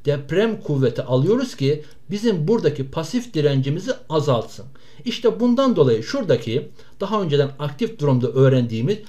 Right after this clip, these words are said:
ve bu tarafa doğru çizdiğimiz yatay yönlü deprem kuvvetini pasif bölgede çocuklar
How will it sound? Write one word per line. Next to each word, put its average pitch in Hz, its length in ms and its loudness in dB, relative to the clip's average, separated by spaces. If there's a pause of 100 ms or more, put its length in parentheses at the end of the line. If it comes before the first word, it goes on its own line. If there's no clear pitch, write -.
(200)
ve 185 120 -6
bu 302 80 -6
tarafa 196 340 4
doğru 156 220 0
çizdiğimiz 117 600 -2 (280)
yatay 160 480 0
yönlü 120 520 0 (220)
deprem 196 480 0
kuvvetini 135 720 0 (220)
pasif 175 460 -4
bölgede 120 420 4
çocuklar 214 360 -2